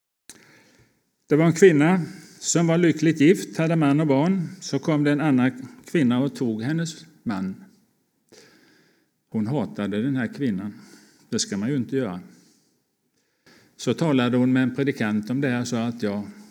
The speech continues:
kan inte förlåta henne. Då föll de på knä. Och så läste de när Jesus bad för dem som spikade honom på korset. Och så sa hon:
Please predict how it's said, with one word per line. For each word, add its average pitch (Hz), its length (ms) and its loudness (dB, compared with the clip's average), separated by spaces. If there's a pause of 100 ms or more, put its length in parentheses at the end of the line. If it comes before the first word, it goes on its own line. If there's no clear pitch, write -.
(120)
kan 120 260 -2
inte 117 220 -2
förlåta 107 480 -2
henne. 104 320 -4 (1200)
Då 110 80 -4
föll 110 260 -2
de 110 140 -2
på 135 100 -2
knä. 104 360 -6 (1120)
Och 123 140 0
så 131 100 2
läste 139 440 2
de 135 360 2 (500)
när 127 160 4
Jesus 127 720 2 (960)
bad 123 360 0
för 135 100 -2
dem 120 200 0
som 127 180 -2
spikade 110 500 -2
honom 113 260 -2
på 120 120 -6
korset. - 580 -8 (1300)
Och 101 120 -10
så 110 100 -6
sa 107 200 -2
hon: 107 380 -2